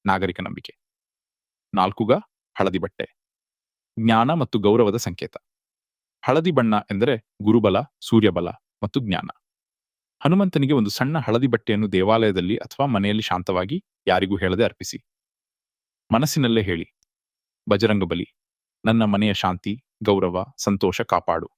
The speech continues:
ಈ ರಹಸ್ಯ ಅರ್ಪಣೆಯಿಂದ ಕುಟುಂಬ ಕಲಹಗಳು ಕಡಿಮೆಯಾಗುತ್ತವೆ, ಸಮಾಜದಲ್ಲಿ ನಿಮ್ಮ ಗೌರವ ಹೆಚ್ಚುತ್ತದೆ,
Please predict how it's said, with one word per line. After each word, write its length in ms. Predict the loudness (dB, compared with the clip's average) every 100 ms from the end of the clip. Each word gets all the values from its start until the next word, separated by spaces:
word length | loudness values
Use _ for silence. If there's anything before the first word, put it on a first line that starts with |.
| _ _ _ _ _ _ _ 0
ಈ 160 | 2
ರಹಸ್ಯ 380 | 2 2 -2 -4
ಅರ್ಪಣೆಯಿಂದ 520 | -6 -2 -2 0 -2 -8 -12 _ _ _ _
ಕುಟುಂಬ 340 | 0 2 2 2
ಕಲಹಗಳು 500 | 0 -2 0 0 0
ಕಡಿಮೆಯಾಗುತ್ತವೆ, 720 | 0 0 0 -4 -8 -12 -14 _ _ _ _ _ _ _ _ -2
ಸಮಾಜದಲ್ಲಿ 600 | 2 2 2 2 2 2
ನಿಮ್ಮ 200 | 0 2
ಗೌರವ 340 | 4 4 2
ಹೆಚ್ಚುತ್ತದೆ, 540 | -4 -6 -10 -10 -12